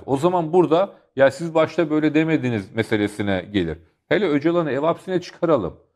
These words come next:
Öyle affedelim. Ben bunu Türkiye'de kabul edecek birini görmüyorum. Bunu edenler varsa Öcalan sempatizanlarıdır.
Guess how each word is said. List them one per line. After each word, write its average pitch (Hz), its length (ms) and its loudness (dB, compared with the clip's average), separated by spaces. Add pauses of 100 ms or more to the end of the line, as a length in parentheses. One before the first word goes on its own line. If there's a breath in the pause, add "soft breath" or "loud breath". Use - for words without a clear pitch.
(280)
Öyle 117 200 2
affedelim. 151 640 2 (160)
Ben 147 180 2
bunu 180 120 -4
Türkiye'de 190 340 -4
kabul 180 240 -4
edecek 175 300 -6
birini 190 220 -8
görmüyorum. 151 520 -2
Bunu 175 120 -6
edenler 185 420 -2
varsa 226 380 0 (280 soft breath)
Öcalan 294 280 0
sempatizanlarıdır. 90 960 -4